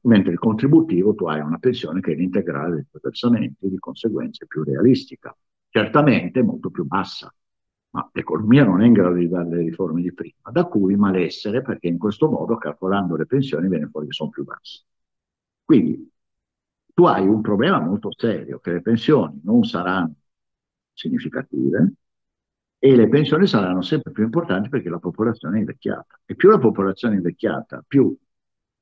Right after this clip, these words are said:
eh, le persone anziane sono essenzialmente interessate alla propria pensione, con i giovani, giovani che devono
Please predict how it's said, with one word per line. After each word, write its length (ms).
eh, 200
le 120
persone 400
anziane 500
sono 300
essenzialmente 760
interessate 600
alla 160
propria 320
pensione, 880
con 240
i 120
giovani, 600
giovani 500
che 240
devono 380